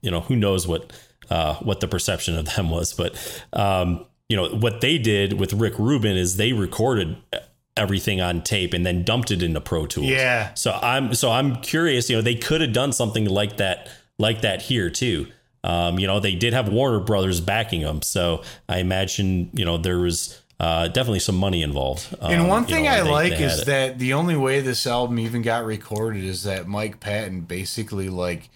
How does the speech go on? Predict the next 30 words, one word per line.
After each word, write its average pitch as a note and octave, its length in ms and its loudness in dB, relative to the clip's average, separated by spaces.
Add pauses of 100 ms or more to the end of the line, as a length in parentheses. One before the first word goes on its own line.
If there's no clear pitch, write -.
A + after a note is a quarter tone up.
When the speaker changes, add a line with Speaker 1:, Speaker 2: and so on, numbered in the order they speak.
(240)
Speaker 2:
hedged A2+ 440 -4
his G#2 180 -4
bets F#2 500 -6
on E2+ 400 -4 (640)
everything A#2 680 -2
that G2 180 -2
Faith G#2 400 -4
No G#2 100 -2
More F#2+ 320 -4
had E2+ 240 -6
done F2+ 240 -6
up E2 180 -8
to F2 100 -10
that D2 240 -8
point. D2+ 400 -12 (640)
Speaker 1:
Yeah, A2 240 2
Speaker 2:
And E2+ 60 0
basically, D#3+ 300 4 (120)
Speaker 1:
yeah, F#3 40 6
and - 0 -
I F3+ 60 6
Speaker 2:
like, F3 320 4 (100)
used C#3+ 440 2
that D3 160 4
as C3+ 160 2
collateral A2 800 0
to - 160 -10
make G2 300 -4
this G2 220 -6
album. E2+ 420 -6